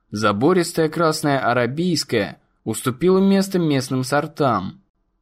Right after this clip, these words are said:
По крайней мере, так заявил скрипач. Дунк, честно говоря, не ощутил разницы. Подали пряное вино, и он решил, что должен пропустить один кубок.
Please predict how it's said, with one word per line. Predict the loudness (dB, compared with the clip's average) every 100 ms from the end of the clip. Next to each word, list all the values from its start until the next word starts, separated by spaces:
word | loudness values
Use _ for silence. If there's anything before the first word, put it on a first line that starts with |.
| _
По | -2 -2
крайней | 0 2 2 4
мере, | 4 2 0
так | 0 -2 0
заявил | -2 0 0 -2
скрипач. | -2 -4 -4 0 -2 -2 -10 -20 _ _ _ _ _ -8
Дунк, | 0 2 2
честно | 0 0 0 0
говоря, | 2 2 2
не | 2
ощутил | 0 0 -2 0 2 2
разницы. | 2 2 0 -6 -6 -10 -12 _ _ _ _ _ _ _ _ _ _ _
Подали | -2 2 2 0
пряное | 0 0 2 0
вино, | 0 0 2 0 -2 _ -6
и | 0
он | 2 2
решил, | 0 0 0
что | 0 2
должен | 2 2 0
пропустить | -2 -4 -4 -2 -2
один | 0 0 -2
кубок. | -2 -2 -2 -8 -14